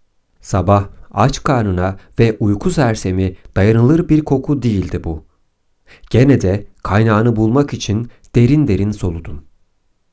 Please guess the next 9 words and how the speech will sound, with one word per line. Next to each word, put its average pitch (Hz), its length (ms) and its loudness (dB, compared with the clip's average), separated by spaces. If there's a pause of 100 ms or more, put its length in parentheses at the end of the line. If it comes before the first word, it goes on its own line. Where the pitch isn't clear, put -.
(440)
Ve 117 160 2
içimdeki 110 720 -2
koku 123 320 -6
uzmanına 104 460 0
sordum. 87 580 -8 (520)
"Ne 90 260 2
kokusu 202 400 -2
olabilir 98 520 -2
bu? 117 180 -10